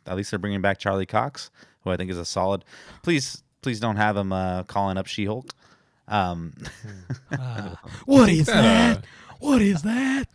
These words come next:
Speaker 3: <laughs> I was gonna say, do you think that Hope will make an appearance? I think she was,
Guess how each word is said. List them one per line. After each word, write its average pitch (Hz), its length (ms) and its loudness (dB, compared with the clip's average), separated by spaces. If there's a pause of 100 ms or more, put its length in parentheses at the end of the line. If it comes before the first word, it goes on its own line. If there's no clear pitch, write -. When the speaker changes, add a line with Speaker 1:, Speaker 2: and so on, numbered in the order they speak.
(160)
Speaker 3:
<laughs> 123 400 4
I - 1000 -2
was 107 100 -10
gonna 123 100 -2
say, 147 120 0
do 127 100 4
you 120 60 4
think 175 160 0
that 127 180 0
Hope 135 320 0
will 156 80 2
make 156 180 0
an 170 60 2
appearance? 170 460 -2
I 135 40 -8
think 151 160 -10
she - 140 -8
was, 147 160 -8